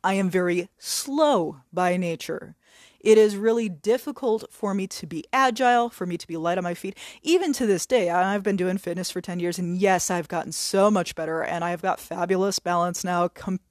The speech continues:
comparably to then. That's all fine and well, but I didn't have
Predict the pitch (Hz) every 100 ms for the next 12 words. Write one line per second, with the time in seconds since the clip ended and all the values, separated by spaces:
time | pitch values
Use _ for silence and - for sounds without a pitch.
0 | _ - 196 185 - 175 165 160 165 -
1 | 165 165 165 - - - - - 185 202
2 | - 220 190 - 214 196 175 208 180 160
3 | - - 175 202 190 170 240 240 220 214
4 | 180